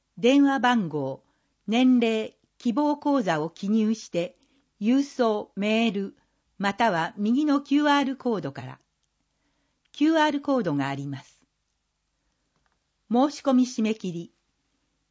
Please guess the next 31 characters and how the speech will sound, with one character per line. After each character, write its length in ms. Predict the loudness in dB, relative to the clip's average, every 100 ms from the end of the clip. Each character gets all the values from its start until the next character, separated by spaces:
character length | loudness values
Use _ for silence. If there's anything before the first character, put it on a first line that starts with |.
| _
七 240 | -20 -2 0
月 280 | 0 -2 -10 -6
一 80 | -2
日 300 | -2 -4 -12
水 320 | -6 -4 -2
曜、 320 | -2 -4 -8 _ _ _
必 160 | _ _ -10
着。 420 | -10 -8 -14 _ _ _ _ _ _ _ _ _ _
定 240 | -2 0 2
員 300 | 2 2 2
を 80 | 0
超 80 | -2
え 100 | 0
た 140 | 0
場 220 | 2 2
合 60 | 2
は 160 | 0 -4
抽 320 | -4 -4 -4
選。 360 | -6 -10 -10 _ _ _ _ _ _ _ -6
な 240 | -2 0
お、 180 | -2 -8 _ _ _ -4
申 200 | 2 2
し 100 | 0
込 140 | -2 2
み 120 | 2
少 240 | 2 -2
数 280 | -2 -4 -2
の 160 | -2 -2
場 200 | 0 0
合 200 | -2 -6
は 200 | -8